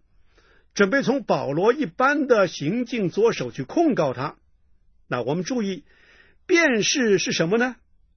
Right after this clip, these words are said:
辩士有点像我们现在的律师了。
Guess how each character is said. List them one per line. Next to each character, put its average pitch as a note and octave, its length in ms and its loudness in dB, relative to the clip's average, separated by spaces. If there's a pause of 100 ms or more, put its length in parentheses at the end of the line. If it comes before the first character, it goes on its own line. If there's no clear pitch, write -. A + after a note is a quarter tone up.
辩 C#4+ 160 0
士 G3+ 140 0
有 A#3+ 80 0
点 G3+ 160 4
像 A3+ 240 2
我 C#3+ 120 -2
们 E3 120 0
现 B3+ 320 2
在 G3+ 100 2
的 F3 100 0
律 A3+ 220 0
师 C4 200 -2
了。 C4 200 2